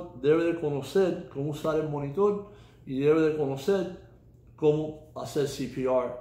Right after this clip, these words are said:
en un niño, ¿ok? Ah, así que si usted determina que tienes que hacer C P R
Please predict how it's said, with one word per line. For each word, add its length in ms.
en 140
un 160
niño, 360
¿ok? 180
Ah, 400
así 240
que 480
si 220
usted 380
determina 600
que 120
tienes 240
que 80
hacer 240
C 260
P 80
R 300